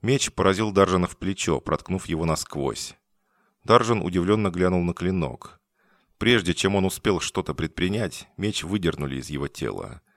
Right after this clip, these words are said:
Рыцарь повернулся, чтобы оказаться лицом к нападающему, и чуть не упал. Катрин, живая и невредимая, скинула плащ.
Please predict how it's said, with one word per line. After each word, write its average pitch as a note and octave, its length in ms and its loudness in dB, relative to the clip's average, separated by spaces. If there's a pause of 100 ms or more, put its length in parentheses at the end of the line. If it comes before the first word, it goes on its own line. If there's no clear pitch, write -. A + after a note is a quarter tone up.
(380)
Рыцарь A#2 380 0
повернулся, A2 680 0
чтобы E2 300 -4
оказаться F2 420 -2
лицом E2+ 360 -4
к - 80 -12
нападающему, C#2+ 960 -4
и - 100 -10
чуть - 240 -6
не F#2+ 40 -2
упал. C2+ 560 -4 (600)
Катрин, G2 480 0
живая F2+ 420 4
и C2+ 120 -2
невредимая, F2+ 600 0
скинула F2 420 -2
плащ. - 500 -4